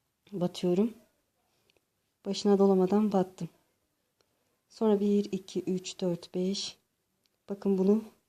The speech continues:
hani bu tarafa bakıyor. Kolaylık olsun diye tersini çevirmeden yaptım arkadaşlar. Böyle önüme çevirdim. Yönünü öbür tarafa çevirdim.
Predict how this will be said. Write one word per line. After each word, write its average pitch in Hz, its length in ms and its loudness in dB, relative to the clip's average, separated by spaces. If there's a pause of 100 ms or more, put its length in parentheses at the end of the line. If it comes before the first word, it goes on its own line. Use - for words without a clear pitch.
hani 202 220 0
bu 196 60 -6
tarafa 196 360 0
bakıyor. 202 340 -4
Kolaylık 202 440 4
olsun 202 300 4
diye 185 140 6
tersini 196 340 0
çevirmeden 196 440 2
yaptım 180 340 0
arkadaşlar. 170 580 -2 (720)
Böyle 214 200 2
önüme 202 320 6
çevirdim. 165 440 -2 (220)
Yönünü 202 440 4 (540)
öbür 196 240 2
tarafa 185 340 0
çevirdim. 180 720 0